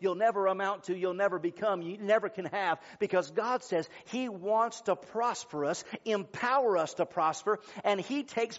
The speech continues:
pleasure in it when you get ahead in life. Now, your brother-in-law, sister-in-law may not. They might think, "Well, what makes you so special? Miss Goody Two Shoes,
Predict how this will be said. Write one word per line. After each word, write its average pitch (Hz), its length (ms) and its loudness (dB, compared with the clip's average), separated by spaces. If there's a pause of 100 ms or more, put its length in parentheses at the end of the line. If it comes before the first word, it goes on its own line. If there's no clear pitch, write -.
(120)
pleasure 196 500 2
in 170 60 -4
it 208 120 -4
when 180 160 -6
you 208 80 -10
get 175 200 0
ahead 180 260 4
in 190 80 -8
life. 135 420 -2 (1200)
Now, 165 200 2
your 208 260 2
brother-in-law, 202 680 2
sister-in-law 160 600 0
may 143 220 -2
not. 131 380 -2 (1080)
They 190 120 2
might 170 240 2
think, 170 180 0
"Well, 123 420 0 (220)
what 160 260 -2
makes 151 320 -4
you 190 120 -14
so 101 220 -10
special? - 460 -16 (1900)
Miss 110 220 -10
Goody 107 340 -4
Two 123 240 -6
Shoes, 131 420 -10